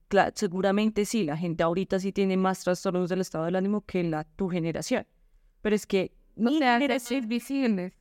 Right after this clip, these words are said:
Speaker 1: Sí, pero es que también mi generación, o sea, por ejemplo, yo no puedo, en este momento no tengo planes de tener una casa o una propiedad. Para mí eso es inalcanzable en este momento.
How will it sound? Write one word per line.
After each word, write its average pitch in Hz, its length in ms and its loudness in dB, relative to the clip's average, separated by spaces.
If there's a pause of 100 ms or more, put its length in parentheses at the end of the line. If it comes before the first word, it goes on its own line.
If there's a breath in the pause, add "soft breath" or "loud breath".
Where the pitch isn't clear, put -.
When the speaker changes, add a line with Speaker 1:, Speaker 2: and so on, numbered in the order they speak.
Speaker 1:
Sí, 262 300 -2
pero 220 160 0
es 214 80 -2
que 226 80 -4
también 226 300 0
mi 226 140 0
generación, 226 760 0 (240)
o - 40 -20
sea, 196 100 -2
por 208 120 -2
ejemplo, 208 240 0
yo 233 320 2
no 240 140 0
puedo, 202 460 0
en 214 140 0
este 208 180 -4
momento 233 380 2
no 214 120 2
tengo 196 260 0
planes 208 460 2
de 214 140 -2
tener 175 320 -2
una 170 180 -2
casa 190 300 -2
o 190 40 -2
una 175 140 -2
propiedad. 175 380 -4 (240)
Para 185 140 2
mí 180 100 0
eso 170 140 -4
es - 160 -8
inalcanzable 185 720 0
en 185 80 -2
este 185 180 -6
momento. 180 380 -2